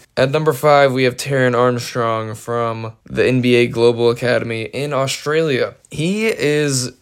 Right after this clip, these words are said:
he'd be coming in with the eligibility of a sophomore, six-foot-six point guard. He has the highest chance to go to Gonzaga currently,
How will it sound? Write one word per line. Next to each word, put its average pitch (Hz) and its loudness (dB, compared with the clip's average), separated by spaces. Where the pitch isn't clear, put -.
he'd 131 -4
be 127 0
coming 127 -2
in 120 -4
with 117 -8
the 113 -2
eligibility 117 -2
of 117 -6
a 110 -6
sophomore, 120 -2
six-foot-six 208 -2
point 180 -4
guard. 120 -4
He 143 -2
has 151 4
the 135 4
highest 151 2
chance 135 0
to 127 0
go 120 4
to 120 6
Gonzaga 117 0
currently, 110 -6